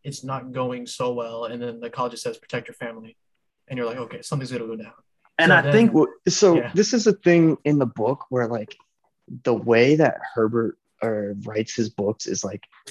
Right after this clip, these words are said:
Speaker 3: yeah, Paul's the main character, mainly focuses on Paul, but you get a little bit of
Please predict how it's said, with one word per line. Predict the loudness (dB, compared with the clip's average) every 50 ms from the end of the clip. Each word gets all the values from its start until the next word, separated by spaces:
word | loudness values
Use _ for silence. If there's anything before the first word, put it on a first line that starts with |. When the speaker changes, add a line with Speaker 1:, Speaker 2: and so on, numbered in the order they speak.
| -20 _ _ _ _ -20 -14 -8 -6 0
Speaker 3:
yeah, | 4 4 6 6 4 2
Paul's | 0 -4 -4 -2 -2 -2 0
the | 0 2
main | 2 0 0
character, | -2 -4 -4 -4 -4 -4 -4 -2 0 2
mainly | 2 2 2 0 -4
focuses | -4 -6 -6 -6 -6 -6 -6
on | -6 -6 -8
Paul, | -8 -8 -4 -4 -2
but | -2 0 0
you | 0 2
get | 2 4 2
a | 2
little | 4 4 4 4 4
bit | 2 0 -2
of | -2